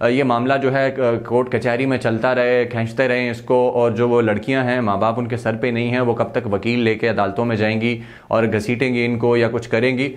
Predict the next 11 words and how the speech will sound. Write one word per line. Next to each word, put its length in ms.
पहली 180
बात 220
तो 60
ये 160
कि 100
इनको 180
घसीट 300
सकती 340
नहीं 200
है, 100
क्योंकि, 360